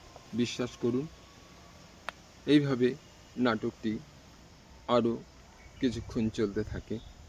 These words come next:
শেক্সপিয়ারের জন্মদিনে সংস্কৃতি, সাহিত্য, নাটক এবং জীবন প্রবাহের প্রতি শ্রদ্ধা রেখে আমার শ্রদ্ধার্ঘ্য আমি এইভাবে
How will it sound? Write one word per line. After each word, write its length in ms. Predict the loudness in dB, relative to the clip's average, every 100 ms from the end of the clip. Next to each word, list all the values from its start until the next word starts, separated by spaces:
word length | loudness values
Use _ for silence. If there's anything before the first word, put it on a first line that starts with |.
| -20 -20 -14 -14 -14 -20 -20 -10 2
শেক্সপিয়ারের 640 | 2 4 4 6 6 4
জন্মদিনে 640 | 2 4 2 2 2 0 -4 -14 -18 -18 -16 -14 -10 -10 -10 -16 -18 -18 -16 -2
সংস্কৃতি, 680 | 0 0 0 -2 2 0 0 -4 -20 -20 -20 -20 -20 -20 -20 -20 -20 -20 -14
সাহিত্য, 680 | -2 0 0 -2 -2 -2 -2 -8 -16 -16 -16 -6
নাটক 440 | 0 0 2 0 0 -6 -20 -20 -20 -20 -20 -20 -20 -4
এবং 360 | 0 2 2 -2 -8 -8 -2
জীবন 340 | 0 2 2
প্রবাহের 440 | 2 0 2 2 0
প্রতি 260 | -4 -8
শ্রদ্ধা 380 | -6 -6 -2 -2
রেখে 360 | -4 -6 -8 -8 -12 -20 -18 -8
আমার 260 | -2 -2 -2
শ্রদ্ধার্ঘ্য 580 | -4 -6 -6 -8 -6
আমি 200 | -4 -2
এইভাবে 420 | -2 -4 -6 -8